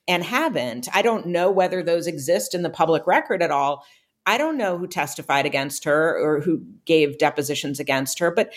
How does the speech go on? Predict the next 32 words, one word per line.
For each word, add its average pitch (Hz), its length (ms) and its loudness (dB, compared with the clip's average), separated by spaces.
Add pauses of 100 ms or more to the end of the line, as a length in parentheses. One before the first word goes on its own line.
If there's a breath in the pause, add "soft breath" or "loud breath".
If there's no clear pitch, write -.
(140)
she - 140 0
also 320 240 4
worked 202 340 0
with 226 140 -6
her 208 120 2
without, 170 460 0
for 175 380 0
her 185 120 0
without 165 420 0
pay 175 500 0
for 170 100 4
three 160 360 -2
to 202 60 2
four 160 280 0
months. 180 400 2
Like, 214 180 2
this 240 160 2
isn't 339 280 -2
someone 180 340 -2
who 170 100 0
actually 160 360 0
knew 165 320 0
her 160 180 0
that 185 360 -2
well. 95 400 -2
I 233 100 0
don't 277 220 -2
know. 151 420 0
It's - 200 -4
just 247 220 -4
all 196 180 6
very, 160 640 4